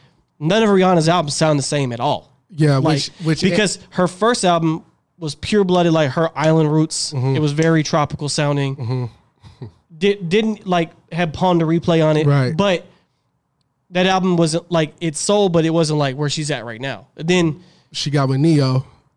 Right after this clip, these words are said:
Speaker 1: Yep, and then she kept going.
Speaker 2: That Umbrella joint was the one.
Speaker 1: Yep,
Speaker 2: That,
Speaker 1: and
Speaker 2: that's when, I think that's when people knew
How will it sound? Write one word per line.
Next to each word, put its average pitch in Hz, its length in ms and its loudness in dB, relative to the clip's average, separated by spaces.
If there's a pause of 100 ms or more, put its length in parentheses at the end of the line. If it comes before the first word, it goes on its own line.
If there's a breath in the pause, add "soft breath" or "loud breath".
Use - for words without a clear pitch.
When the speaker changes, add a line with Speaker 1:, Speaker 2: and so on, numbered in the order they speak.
(120)
Speaker 1:
Yep, 185 340 -2
and 175 140 2
then 165 180 2
she 160 160 -6
kept 180 220 0
going. 170 420 0
Speaker 2:
That 139 220 -4
Umbrella 151 440 2
joint 147 300 2
was 143 180 0
the 143 100 -2
one. 156 380 0
Speaker 1:
Yep, 170 360 -2
Speaker 2:
That, 143 180 0
Speaker 1:
and 147 240 -2 (160)
Speaker 2:
that's 175 220 -4
when, 170 480 0
I 175 80 -2
think 196 200 -2
that's 180 180 -2
when 175 120 0
people 165 300 -2
knew 165 340 0